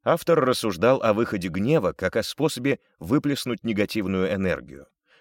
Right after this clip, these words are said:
что неплохо бы иногда кричать в подушку,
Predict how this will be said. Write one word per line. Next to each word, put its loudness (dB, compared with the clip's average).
что -2
неплохо 2
бы -4
иногда 0
кричать -4
в -20
подушку, -4